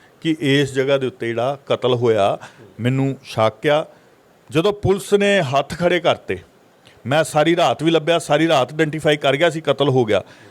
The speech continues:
ਪਰ ਸਾਨੂੰ ਲਾਸ਼ ਨਹੀਂ ਲੱਭ ਰਹੀ ਸੀਗੀ। ਕਿਉਂਕਿ ਲਾਸ਼ ਹੋਏਗੀ ਤੇ ਫਿਰ ਹੀ ਸਾਨੂੰ ਪਤਾ।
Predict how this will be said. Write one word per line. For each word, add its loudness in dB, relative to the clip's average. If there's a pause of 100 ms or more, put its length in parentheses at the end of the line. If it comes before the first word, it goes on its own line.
(260)
ਪਰ 2
ਸਾਨੂੰ 0
ਲਾਸ਼ 2
ਨਹੀਂ -4
ਲੱਭ 0
ਰਹੀ -4
ਸੀਗੀ। -18 (680)
ਕਿਉਂਕਿ 2
ਲਾਸ਼ 2
ਹੋਏਗੀ -2
ਤੇ -8
ਫਿਰ 2
ਹੀ -8
ਸਾਨੂੰ -2
ਪਤਾ। -4